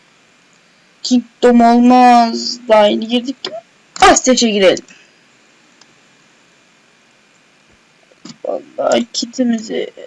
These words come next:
hemen seçelim. Böyle bir takımımızı şey. Oha, altılı takımlar mı?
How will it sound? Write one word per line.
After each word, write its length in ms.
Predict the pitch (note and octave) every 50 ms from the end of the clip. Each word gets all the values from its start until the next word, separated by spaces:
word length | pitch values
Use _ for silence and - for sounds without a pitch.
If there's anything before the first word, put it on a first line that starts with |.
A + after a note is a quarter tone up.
| - _ _ _ _ - B3+ B3+
hemen 480 | B3+ A#3 A3+ A3+ A3+ A3 G#3 - - - _ _
seçelim. 680 | _ _ - - - A#3+ - - - A#3+ A#3+ A#3+ A#3 - _ _
Böyle 260 | - - - - -
bir 80 | - - _ _ - - - _ _ _ _ _ _ _ _ _ _ _ - - _ _ _ _ _ _ _ _ _ _ _ _
takımımızı 640 | - A#3+ A#3+ B3 B3 A#3+ A#3 A3+ G#3+ G#3 G#3 G#3 -
şey. 100 | A#3+ A3+
Oha, 520 | A3 A#3+ B3+ B3 - C4+ B3 A#3 G#3 G3+
altılı 300 | G#3+ G#3+ - C4+ C4+ C#4
takımlar 480 | C#4 D#4+ D4+ - D4 B3+ A3+ G3+ G3+ G3
mı? 200 | F#3+ F#3+ G3